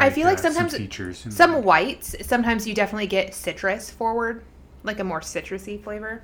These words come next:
Speaker 1: Mm-hmm.
Speaker 2: Um, I would say you get a tiny bit of oak in this. Just, like, a hint of oak.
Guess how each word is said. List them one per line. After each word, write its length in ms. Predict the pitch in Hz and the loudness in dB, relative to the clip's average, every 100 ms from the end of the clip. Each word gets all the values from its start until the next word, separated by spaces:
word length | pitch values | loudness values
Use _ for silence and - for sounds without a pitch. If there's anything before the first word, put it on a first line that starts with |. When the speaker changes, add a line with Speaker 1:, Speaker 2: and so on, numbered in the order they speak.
| 120 | -10
Speaker 1:
Mm-hmm. 300 | 104 98 95 - - - - - - - | -6 -2 -2 -4 -12 -16 -18 -20 -16 -4
Speaker 2:
Um, 520 | 233 220 202 175 - - - - - - - - - - - | 0 0 0 -4 -10 -16 -20 -20 -20 -20 -20 -20 -20 -18 -8
I 40 | 247 | -4
would 100 | 254 | 0
say 60 | |
you 120 | 440 508 | 2 2
get 80 | 330 | 2
a 80 | 285 | 2
tiny 320 | - 190 277 | 0 -2 0
bit 120 | 214 | 2
of 120 | 170 - | 2 0
oak 280 | 170 - - | -2 -4 -8
in 160 | 185 | -6
this. 440 | 175 - - - - - - - - - - - | -6 -8 -12 -16 -18 -20 -20 -20 -20 -20 -20 -12
Just, 160 | - 214 | -8 -6
like, 120 | 208 | -2
a 60 | 190 | -2
hint 280 | - 170 | -4 -10
of 80 | 160 | -8
oak. 320 | - 143 - | -6 -6 -8